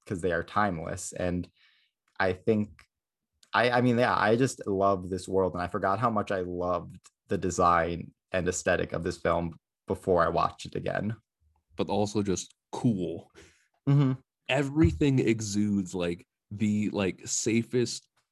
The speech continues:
Speaker 2: warmest amount of cool.
Speaker 1: Yeah.
Speaker 2: It's
Speaker 1: And
Speaker 2: like
Speaker 1: it's
Speaker 2: the, it would be like the cool, like, skateboarding uncle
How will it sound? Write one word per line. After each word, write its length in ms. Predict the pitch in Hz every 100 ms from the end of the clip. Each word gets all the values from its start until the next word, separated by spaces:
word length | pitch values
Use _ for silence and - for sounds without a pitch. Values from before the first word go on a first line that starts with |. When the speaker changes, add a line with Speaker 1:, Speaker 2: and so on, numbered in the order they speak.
| -
Speaker 2:
warmest 840 | 92 92 92 98 101 107 104 - 98
amount 460 | 92 90 92 95
of 160 | 87 85 -
cool. 540 | - 101 - 55 - _ _ _ _ -
Speaker 1:
Yeah. 200 | 98 - - _ _ _ _ _
Speaker 2:
It's 140 | 135 127
Speaker 1:
And 80 | 131
Speaker 2:
like 100 | 139
Speaker 1:
it's 80 | 139
Speaker 2:
the, 500 | 139 113 98 82 -
it 40 |
would 140 | 117 113
be 100 | 123
like 240 | 127 131
the 100 | 101
cool, 460 | 104 - 117 110 107
like, 280 | 95 87 _ _ _ -
skateboarding 720 | - 92 104 110 113 117 110
uncle 460 | 117 113 127 143